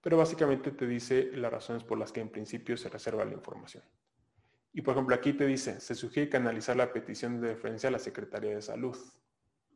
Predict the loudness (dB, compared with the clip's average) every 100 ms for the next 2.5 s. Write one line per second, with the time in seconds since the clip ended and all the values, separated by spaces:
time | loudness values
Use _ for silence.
0 | _ _ -6 -2 -2 2 4 6 6 4
1 | 2 -6 -6 -2 -2 -2 -2 -4 -4 -6
2 | 2 4 4 0